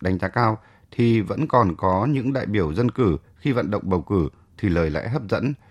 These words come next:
nhưng khi được bầu thì lại xa rời cử tri, xa rời chương trình hành động. Đơn cử, trên diễn đàn Quốc hội,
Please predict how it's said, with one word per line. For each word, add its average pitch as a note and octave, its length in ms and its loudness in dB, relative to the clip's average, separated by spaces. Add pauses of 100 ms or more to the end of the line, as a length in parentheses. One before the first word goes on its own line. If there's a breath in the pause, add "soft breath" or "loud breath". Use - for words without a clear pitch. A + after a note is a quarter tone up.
(300 soft breath)
nhưng D3 240 4
khi C#3+ 160 -2
được A#2 260 0
bầu F#2 360 2 (140)
thì G#2 140 -2
lại E2+ 200 -2
xa A2+ 220 -2
rời F#2+ 240 -2
cử E2 180 -2
tri, A2 300 -2 (140)
xa A#2 220 -2
rời F#2+ 200 0
chương G2+ 160 -2
trình E2+ 180 -2
hành F2 160 -2
động. D#2+ 140 -2 (1040 soft breath)
Đơn B2 180 4
cử, F2+ 260 2 (160)
trên G#2 200 0
diễn G2 160 -2
đàn G#2+ 140 0
Quốc C3+ 120 -4
hội, B2+ 240 -2